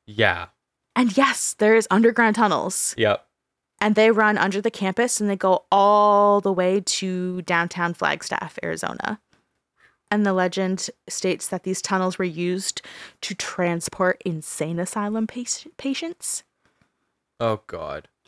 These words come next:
Speaker 2: But they weren't. They're actually maintenance tunnels that connect to power and water lines, so.
Speaker 1: Oh, okay.
Speaker 2: But
Speaker 1: I
Speaker 2: it's
Speaker 1: was
Speaker 2: still
Speaker 1: gonna say,
Speaker 2: creepy. Underground
Speaker 1: McMaster's,
Speaker 2: tunnels.
Speaker 1: McMaster has underground tunnels, too.
Speaker 2: Okay, do you,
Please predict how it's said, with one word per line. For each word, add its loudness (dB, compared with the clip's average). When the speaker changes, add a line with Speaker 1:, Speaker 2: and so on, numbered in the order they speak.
Speaker 2:
But 2
they 4
weren't. -2
They're -2
actually -2
maintenance -4
tunnels -4
that -6
connect -4
to -12
power 2
and 2
water 6
lines, 2
so. -4
Speaker 1:
Oh, 6
okay. -4
Speaker 2:
But 2
Speaker 1:
I 6
Speaker 2:
it's -2
Speaker 1:
was -4
Speaker 2:
still 6
Speaker 1:
gonna 8
say, 2
Speaker 2:
creepy. 6
Underground 4
Speaker 1:
McMaster's, -6
Speaker 2:
tunnels. 4
Speaker 1:
McMaster -8
has -12
underground -16
tunnels, -18
too. -12
Speaker 2:
Okay, -6
do -2
you, -4